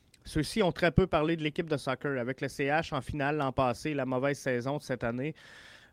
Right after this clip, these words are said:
euh, du C H. C'est sûr que, euh, on, on, on a très peu parlé de, euh,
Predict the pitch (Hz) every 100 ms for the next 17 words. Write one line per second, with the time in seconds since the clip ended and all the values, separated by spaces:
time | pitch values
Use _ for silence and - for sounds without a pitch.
0 | - 117 117 113 110 - 143 127 135 151
1 | - - - - - 147 - 185 170 165
2 | 151 156 120 120 120 113 117 135 120 131
3 | 131 143 151 156 156 196 135 123 147 143
4 | 123 120 123 - 107 104 98 92